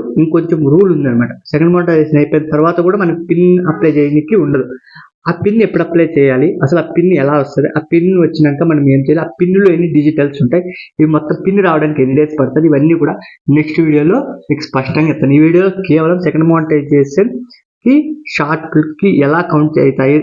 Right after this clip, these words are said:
డేస్, అలాగే సెకండ్ మానిటైజేషన్ ఇంకా మనకి ఏ ద-, ఎలా మనకి మనీ అనేది జనరేట్ అవుతుంది, only for యాడ్స్ కి మటుకే, వ్యూస్ కి, వ్యూస్ పోతేనే మనకి యాడ్లు వస్తాయి అనమాట. ఇలా మనకి ఎర్న్ చేసుకోవచ్చు అనమాట.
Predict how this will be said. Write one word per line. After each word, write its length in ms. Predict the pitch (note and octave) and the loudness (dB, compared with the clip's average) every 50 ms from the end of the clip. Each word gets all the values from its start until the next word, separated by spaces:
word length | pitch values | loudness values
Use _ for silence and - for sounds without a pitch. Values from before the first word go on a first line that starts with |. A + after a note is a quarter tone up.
| D3+ - B2 C#3 | 0 -2 -2 0
డేస్, 320 | C#3 D3 C#3 - - - G3 B3 C4 B3+ B3+ - _ _ - C#3+ | 0 0 -2 -4 -4 -4 -2 -2 -2 -6 -10 -14 _ _ -4 -2
అలాగే 300 | D3+ E3 F3 F3+ F#3 A3+ B3+ A#3+ - | 0 0 0 0 0 -2 -2 -2 -4
సెకండ్ 240 | - D3 D3+ E3 E3 E3 | -4 -2 0 0 2 2
మానిటైజేషన్ 500 | D#3 D#3 D3+ D3 C#3+ C#3 C#3 D3+ D3 C3+ | 0 0 0 0 0 0 0 0 0 0
ఇంకా 160 | C#3 C#3+ G3+ G3+ F3+ | 0 -2 -2 -2 0
మనకి 340 | D#3+ D#3 D#3 - - F#3 G3 G3+ G3 - - - _ - C#3+ D3 E3 | -2 -2 -4 -4 -2 0 0 0 -2 -6 -14 -16 _ 0 2 2 4
ఏ 20 | F3 F#3 E3+ E3+ | 2 2 2 2
ద-, 180 | D#3+ D#3 D3+ - C3 C#3+ | 2 2 2 2 0 0
ఎలా 140 | D#3 F3 F3+ F3+ F3+ F3+ - _ _ _ _ D3 | 2 0 0 -2 -4 -10 -14 _ _ _ _ 0
మనకి 200 | D3+ D3+ D3+ D3+ D3+ C#3+ | 0 0 2 2 2 2
మనీ 180 | C#3+ D#3+ E3+ F3 E3 F3 C#3 | 4 2 2 2 2 0 0
అనేది 240 | C#3 D3+ D3+ D#3+ E3 C#3 | 2 2 2 2 2 2
జనరేట్ 280 | C#3+ C#3 C#3 D3 D3 C#3+ D3 | 0 0 0 0 0 0 -2
అవుతుంది, 300 | C3+ - F#3 C#3 D#3 G#3 A#3+ A#3 - - - D3 | -2 0 2 2 2 2 0 -2 -8 -6 -2 0
only 180 | D3 D#3 E3+ F3 | 2 2 2 0
for 100 | E3+ D3+ C3+ C3+ C#3 - - C#3 | 0 0 -2 -2 -2 -2 -2 -2
యాడ్స్ 260 | C#3+ D3+ D3 - - - | -2 -2 -4 -6 -8 -2
కి 60 | - C#3 | -2 -2
మటుకే, 240 | C3+ C3 - E3+ E3+ D#3 | -2 0 0 -2 0 2
వ్యూస్ 260 | C#3+ C#3 C#3+ C#3 C#3 - - | 2 0 0 -2 -6 -8 -2
కి, 120 | D#3+ D3+ D3+ D3+ D3+ D3+ D3+ - _ _ _ - | 0 2 2 2 0 -4 -14 -16 _ _ _ 0
వ్యూస్ 220 | D#3 G3 A#3+ A#3 - - - | 0 2 2 0 -4 -2 2
పోతేనే 320 | G3 G#3 G#3 G#3 A3+ A#3+ D4 D4+ | 2 2 4 2 0 0 0 0
మనకి 180 | C4 G3+ F3 D#3+ | 0 0 0 0
యాడ్లు 240 | D3+ D3 D3+ D#3 D3+ C#3+ | 0 0 0 -2 -2 -4
వస్తాయి 200 | C#3 - D#3 C3+ | -2 -2 -2 0
అనమాట. 200 | A#2+ A#2+ A#2+ A#2+ A#2+ - _ _ _ _ _ _ - D3+ | 0 0 -2 -2 -8 -12 _ _ _ _ _ _ 0 2
ఇలా 160 | F3 F#3 G3+ B3 B3 - - - - _ D#3+ D3+ | 2 2 0 -4 -6 -8 -12 -14 -6 _ 0 2
మనకి 400 | D#3 E3+ E3+ - - - G#3 A3 - - C#3+ D#3 | 2 0 -2 -4 -4 -2 0 0 0 0 0 0
ఎర్న్ 240 | D3+ E3 F3+ F#3 F3+ F#3 F3 - | 0 2 0 0 0 -4 -2 -2
చేసుకోవచ్చు 560 | D3 C#3 C#3 D3 - C3+ C3+ C3 B2+ B2+ - B2+ | -2 -2 -2 -2 -2 0 2 2 0 0 -2 0
అనమాట. 240 | A#2+ A#2+ A#2 A#2+ | 2 2 2 0